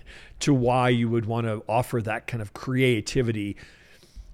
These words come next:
eighty percent of the folks that you might work with need eighty percent of the same thing, whatever industry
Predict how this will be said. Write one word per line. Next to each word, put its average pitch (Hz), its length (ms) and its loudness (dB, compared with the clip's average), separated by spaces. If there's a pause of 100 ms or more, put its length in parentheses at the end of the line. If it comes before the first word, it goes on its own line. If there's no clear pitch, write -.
(300)
eighty 196 240 2
percent 139 640 -2
of 117 200 -6
the 117 80 -4
folks 127 320 -2
that 110 100 -6
you 120 120 -2
might 113 240 -6
work 123 280 -4
with 107 240 -6 (140)
need 113 260 -4
eighty 135 240 0
percent 110 480 -4
of 107 120 -8
the 104 100 -8
same 104 320 -6
thing, 120 220 -2
whatever 117 380 0
industry 104 680 -4